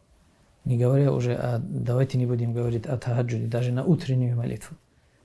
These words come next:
не может проснуться человек, который нарушил режим сна. Он ложится поздно спать,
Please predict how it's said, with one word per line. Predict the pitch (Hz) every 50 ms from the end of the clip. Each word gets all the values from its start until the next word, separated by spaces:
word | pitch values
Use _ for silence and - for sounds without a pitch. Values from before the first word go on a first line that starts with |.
| _ _ -
не | - 127
может | 120 117 120 117 107 -
проснуться | - - - - 131 120 - - 117
человек, | - - 117 120 123 131 143 139 - - - _ _ _ _ _ _ _ _ _ _ _ _ -
который | - 139 - - 160 160 160 156 - - - - - _ _ - -
нарушил | - 127 131 143 185 185 - - 135 123
режим | 120 120 123 123 123 127 123
сна. | - - - 127 120 107 98 - - - _ _ _ _ _ _ _ _ - _ _ _ _ _ -
Он | - 147 156 151 147 - -
ложится | - 131 123 123 127 117 - 120
поздно | - - 143 135 131 123 120 120
спать, | - - - - 139 143 - - -